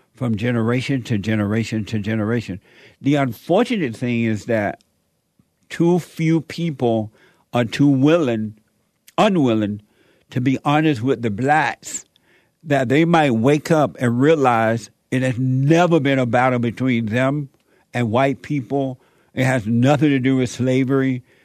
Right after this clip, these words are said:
It has nothing to do with so-called racism or any isms at all.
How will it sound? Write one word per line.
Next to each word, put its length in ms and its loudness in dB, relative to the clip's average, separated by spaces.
It 160 0
has 280 0
nothing 580 0
to 120 2
do 320 0
with 320 -2
so-called 520 0
racism 720 -2
or 220 -2
any 300 0
isms 560 -2
at 220 0
all. 420 2